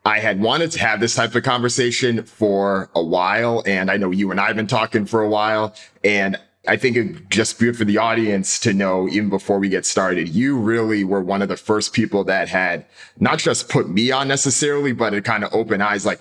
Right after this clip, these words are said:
yes, these are the type of things that are happening. And I'm one of the people behind the scenes that is making these hip hop marketing campaigns work. This is how we do it. I'm thinking back to years ago when you would come in,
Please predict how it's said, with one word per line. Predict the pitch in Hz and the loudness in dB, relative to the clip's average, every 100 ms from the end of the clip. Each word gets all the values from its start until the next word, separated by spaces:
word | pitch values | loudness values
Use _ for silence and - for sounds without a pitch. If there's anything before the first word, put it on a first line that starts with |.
| 82 - | -8 -8
yes, | 95 101 90 - | -2 0 0 -4
these | - 87 113 120 113 | -6 -4 0 2 2
are | |
the | 107 | 0
type | 101 101 98 | 0 -2 0
of | 92 | -2
things | - 104 98 | 0 -2 0
that | 98 87 | 0 -2
are | |
happening. | - 104 92 98 95 92 | -2 -2 0 0 0 0
And | 87 82 - | -2 -4 -2
I'm | 92 101 | 0 0
one | 101 98 | 0 0
of | |
the | 95 | -2
people | 90 110 92 | -2 -2 0
behind | 87 82 95 92 | 0 0 0 -2
the | 90 | -2
scenes | - 101 92 | -2 0 0
that | 80 80 | 0 -2
is | 73 | -2
making | 87 85 90 85 80 - - - - | -2 -2 0 0 -2 -4 -10 -14 -4
these | 101 101 90 85 | 0 2 0 -2
hip | - - 113 101 | -4 -2 -2 0
hop | 98 78 | 0 0
marketing | 90 87 90 82 | 0 0 -2 -2
campaigns | 80 98 82 98 87 67 - | -2 -2 -2 -2 -2 -2 -2
work. | 87 71 - | -2 -2 -2
This | 87 | 0
is | 101 90 | 0 0
how | 90 | 0
we | 87 87 | 0 -2
do | 85 90 | 0 0
it. | 90 - - - | -2 -4 -12 -6
I'm | - 98 | -2 0
thinking | 104 98 | 0 0
back | 90 92 90 | 0 -2 -2
to | 98 | -2
years | 87 90 110 107 | 0 0 0 0
ago | 98 95 90 90 | -2 0 0 0
when | 90 90 87 85 | -2 -2 -2 -2
you | 110 | 0
would | 117 101 | 0 -2
come | 110 98 | -2 0
in, | 101 98 | 0 0